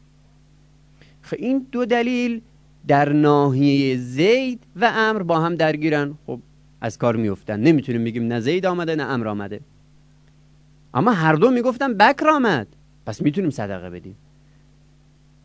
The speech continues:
پس تساقط دو دلیل فقط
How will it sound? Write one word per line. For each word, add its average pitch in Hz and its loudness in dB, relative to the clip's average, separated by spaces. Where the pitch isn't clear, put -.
پس 110 -8
تساقط 120 0
دو 113 -4
دلیل 117 -2
فقط 120 -6